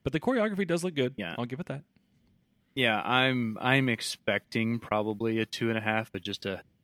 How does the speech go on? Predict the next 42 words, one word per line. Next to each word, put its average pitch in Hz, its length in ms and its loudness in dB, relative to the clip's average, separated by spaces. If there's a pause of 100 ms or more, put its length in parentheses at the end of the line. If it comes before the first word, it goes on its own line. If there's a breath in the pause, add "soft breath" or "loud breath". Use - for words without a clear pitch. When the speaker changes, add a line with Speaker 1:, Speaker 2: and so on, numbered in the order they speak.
(240)
Speaker 2:
an 104 140 -2
average, 95 680 -4
"Okay, 98 360 -2
that 92 180 0
was 95 180 -4
an 92 100 -4
okay 92 280 -4
movie," 92 380 -4
and 85 120 -6
then 85 180 -10 (120)
move 95 160 -8
on. 95 300 -4 (200)
Um, 82 340 -4
I'm 85 120 -6
hoping 107 380 0
for 92 160 -6
a 87 60 -4
three, 92 340 -6 (200)
'cause 101 140 -2
I - 20 2
Speaker 1:
Yeah. 85 120 -2
Speaker 2:
think 104 220 -4
that 98 120 -8
there's 92 180 -4
gonna 92 120 -6
be 95 100 -2
some 98 240 0
elements 98 420 -6
in 95 100 -6
here 98 240 -6
where 87 260 -6 (180)
I 95 60 -8
like 90 360 -6 (160)
and 98 120 -6
it'd 90 120 -10
be 95 100 -8
good 90 160 -8 (120)
takeaway. 95 400 -6 (540)
But, 87 260 -6 (380)
um, 78 360 -8 (1300)
that's, 92 260 -2 (640)
I'm - 100 -8